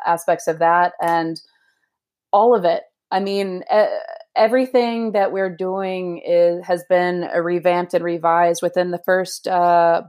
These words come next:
before, uh, I actually stepped up, we revised the websites.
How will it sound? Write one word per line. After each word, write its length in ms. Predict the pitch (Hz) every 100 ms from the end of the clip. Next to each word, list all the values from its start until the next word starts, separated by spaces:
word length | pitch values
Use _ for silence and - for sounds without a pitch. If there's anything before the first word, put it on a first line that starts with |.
| -
before, 540 | 180 202 196 190 - - _ _ _ -
uh, 400 | 180 175 170 -
I 140 | 170 175
actually 320 | 175 - 170
stepped 320 | - 180 -
up, 240 | 185 180
we 320 | 175 175 175 - _ -
revised 400 | 175 180 180 180
the 80 | 170
websites. 800 | 185 175 - 185 180 180 175